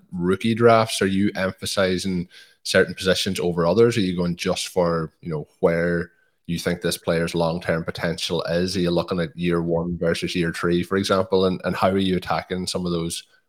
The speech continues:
rookie drafts? And for this question, we'll, we'll hold it first to non-super flex, so we'll,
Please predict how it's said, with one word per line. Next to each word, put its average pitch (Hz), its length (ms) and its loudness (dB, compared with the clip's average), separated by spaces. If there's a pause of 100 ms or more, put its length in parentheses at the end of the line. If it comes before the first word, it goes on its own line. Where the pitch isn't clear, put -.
rookie 87 260 -2
drafts? 90 240 2
And 101 100 -6
for 107 200 10
this 90 160 6
question, 98 420 2
we'll, 90 260 4 (320)
we'll 92 120 4
hold 92 320 6
it 90 120 0
first 85 380 0
to 90 140 2
non-super 82 720 -2
flex, 82 400 -2
so 80 100 -2
we'll, 73 300 -4